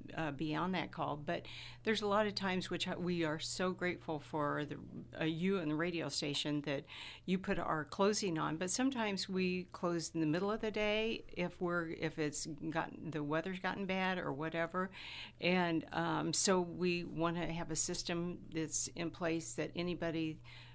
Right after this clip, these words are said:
uh, that is on that list can receive those messages either by text or a phone call. Um, Lisa Ray is one of our staff, and she is pretty much organizing this and heading it up. But,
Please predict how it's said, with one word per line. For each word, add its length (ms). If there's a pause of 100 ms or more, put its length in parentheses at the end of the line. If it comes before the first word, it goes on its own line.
uh, 240
that 100
is 200
on 200
that 220
list 400
can 320 (100)
receive 480
those 280
messages 680
either 260
by 200
text 460
or 460
a 80
phone 280
call. 340 (500)
Um, 300
Lisa 260
Ray 300
is 340
one 160
of 120
our 100
staff, 380 (100)
and 160
she 280
is 140
pretty 280
much 260
organizing 720
this 260
and 140
heading 320
it 140
up. 260
But, 160